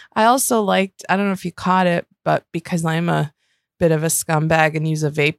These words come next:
pen on occasion, she's like, "Oh, I spilled that down there. My vape's down there." And that's when he said something like, "I'd something still suck on it."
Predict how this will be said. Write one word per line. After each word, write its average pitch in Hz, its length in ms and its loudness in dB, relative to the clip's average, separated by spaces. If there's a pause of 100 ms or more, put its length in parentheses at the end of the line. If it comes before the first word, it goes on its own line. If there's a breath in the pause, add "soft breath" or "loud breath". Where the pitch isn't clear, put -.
pen 156 480 -2 (120)
on 156 120 -2
occasion, 165 600 -2
she's 170 280 -4
like, - 220 0
"Oh, 294 360 4
I 190 60 0
spilled 294 380 -2
that 262 180 0
down 285 260 -2
there. 233 140 2
My 208 120 2
vape's 262 420 -4
down 156 260 0
there." 143 240 2
And 147 180 -2
that's 160 240 -2
when 180 80 -2
he 165 100 0
said 156 300 0
something 160 500 0
like, 135 340 2
"I'd 165 200 -2
something 170 480 -2
still 156 300 -2
suck 151 340 -2
on 190 180 2
it." 208 160 -2